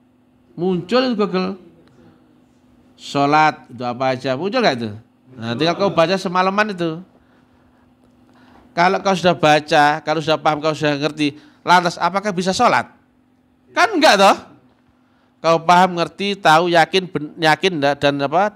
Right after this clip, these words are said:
dan percaya. Tapi kan kau nggak bisa mengingat Allah dalam sholat.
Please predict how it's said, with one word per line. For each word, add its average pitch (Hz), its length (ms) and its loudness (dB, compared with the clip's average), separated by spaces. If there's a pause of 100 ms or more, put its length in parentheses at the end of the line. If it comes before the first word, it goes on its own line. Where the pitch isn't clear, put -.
dan 131 160 2
percaya. 151 480 2 (400)
Tapi 240 240 -8
kan 277 240 -6
kau 285 160 0
nggak 208 180 -4
bisa 196 220 0
mengingat 247 320 -2
Allah 254 240 2
dalam 160 160 2
sholat. 160 340 0